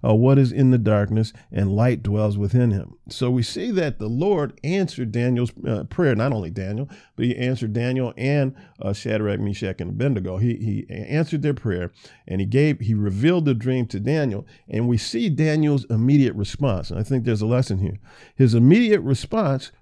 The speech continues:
was to praise God. See, his immediate response was to praise God and to declare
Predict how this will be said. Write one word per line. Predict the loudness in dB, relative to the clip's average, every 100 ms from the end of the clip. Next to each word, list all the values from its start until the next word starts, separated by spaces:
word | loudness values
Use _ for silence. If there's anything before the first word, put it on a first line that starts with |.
| 0
was | 0
to | 2 -4
praise | 0 2 4 2
God. | 0 -2 -8 -8 -8 -10 -14 -16 -20 -20 _ _ _ _ _ _
See, | -10 -8 -8 -12 -20 -2
his | 4 6
immediate | 8 6 6 2
response | 2 0 0 0 0
was | -4 -2
to | -4
praise | -2 4 4 6
God | 4 4 2 2
and | 0 2
to | 0
declare | 0 -4 -2 0 2 0